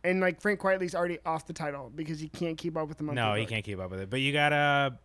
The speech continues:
Speaker 2: um,
Speaker 1: It's, it's the, it's the all pink cover, and there's the guy with the mustache, and that's all I
Speaker 2: the flamingo
Speaker 1: remember.
Speaker 2: guy.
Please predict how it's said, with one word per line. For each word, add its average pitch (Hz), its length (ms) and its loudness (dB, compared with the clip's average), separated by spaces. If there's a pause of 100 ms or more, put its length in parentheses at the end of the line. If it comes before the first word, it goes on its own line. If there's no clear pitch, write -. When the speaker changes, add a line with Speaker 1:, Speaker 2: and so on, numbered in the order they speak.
Speaker 2:
um, 131 380 2
Speaker 1:
It's, 180 180 6
it's 214 240 -2
the, 220 220 -4
it's 185 160 -2
the 185 280 -4
all 190 220 -2
pink 214 320 -6
cover, 202 480 -2
and 190 160 0
there's 180 240 2
the 175 100 -2
guy 165 200 0
with 175 100 0
the 165 60 -6
mustache, 156 580 -6
and 170 140 -4
that's 165 120 -6
all 165 140 -8
I 165 60 -4
Speaker 2:
the 156 60 -2
flamingo 147 340 0
Speaker 1:
remember. 98 320 -2
Speaker 2:
guy. 98 40 -10